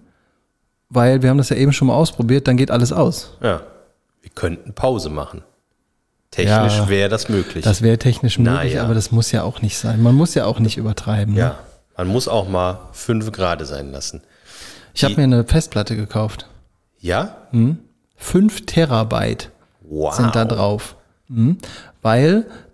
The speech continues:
Speaker 1: ähm, ich wurde letztens angesprochen von unserer, ähm, I-T-Beratung. <laughs> Jeder,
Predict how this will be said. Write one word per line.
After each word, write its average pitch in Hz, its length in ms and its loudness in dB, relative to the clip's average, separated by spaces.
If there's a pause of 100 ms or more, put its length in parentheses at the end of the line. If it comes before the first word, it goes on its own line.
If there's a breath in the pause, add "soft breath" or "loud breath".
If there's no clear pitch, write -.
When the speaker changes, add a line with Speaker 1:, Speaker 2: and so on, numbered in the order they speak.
(100)
Speaker 1:
ähm, 127 220 2
ich 127 160 -2
wurde 135 200 2
letztens 127 300 0
angesprochen 131 720 0
von 120 300 0
unserer, 110 960 0
ähm, 107 340 0
I-T-Beratung. 113 1000 0 (960 loud breath)
<laughs> - 60 -2 (840 loud breath)
Jeder, 143 480 2